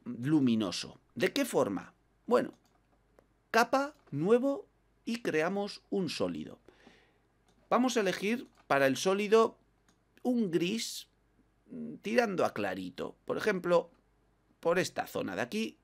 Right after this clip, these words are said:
de los grises. Aceptamos. Darle un tamaño grande porque lo vamos a mover.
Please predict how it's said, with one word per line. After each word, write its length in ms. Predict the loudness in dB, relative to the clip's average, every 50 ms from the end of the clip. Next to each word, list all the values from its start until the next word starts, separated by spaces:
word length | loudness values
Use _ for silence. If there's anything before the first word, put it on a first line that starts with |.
| _
de 140 | -6 -4 -2
los 180 | -2 -2 -4 -6
grises. 460 | -10 -10 -10 -12 -14 -14 -14 -18 -10 _ 0
Aceptamos. 920 | 0 0 0 -4 -4 -2 2 4 4 4 4 2 0 -2 -4 -6 -14 -18 _ _ _ _ _ _ _ _ _ _ _ _ _ _ _ _ _ -20 _ _ -20 -20 -20 -20 -20 -20 -20 -20 -20 _ _ _ _
Darle 320 | 0 4 4 4 6 4
un 100 | 2 4
tamaño 420 | 4 4 4 4 4 4 2 2 2
grande 380 | 4 4 4 4 4 0 0
porque 320 | 0 -2 -8 -8 -6 -4 -2
lo 80 | 2
vamos 320 | 2 2 2 2 -2 -4 -4
a 40 |
mover. 420 | -4 -2 0 2 2 2 2 0